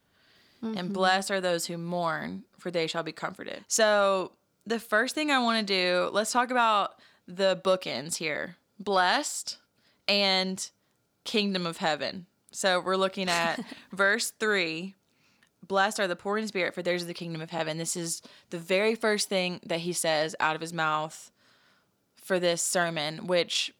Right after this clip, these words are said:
Speaker 2: we know after reading the whole thing that this sermon is about basically redefining what it looks like to be in the kingdom of God.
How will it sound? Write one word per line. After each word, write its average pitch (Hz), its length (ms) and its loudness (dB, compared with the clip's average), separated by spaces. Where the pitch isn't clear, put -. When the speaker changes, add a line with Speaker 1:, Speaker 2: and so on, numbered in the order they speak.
Speaker 2:
we 233 280 0
know 175 680 2
after 185 240 -2
reading 175 220 -4
the 170 80 -8
whole 170 220 0
thing 170 160 -6
that 143 100 -6
this 208 180 0
sermon 170 380 0
is 160 140 -6
about 156 520 2
basically 190 720 2
redefining 175 1300 0
what 175 260 4
it 151 100 2
looks 165 300 -2
like 156 160 -2
to - 160 -6
be 156 640 -6
in 190 140 2
the 175 80 0
kingdom 160 400 -10
of 160 100 -16
God. 190 400 -4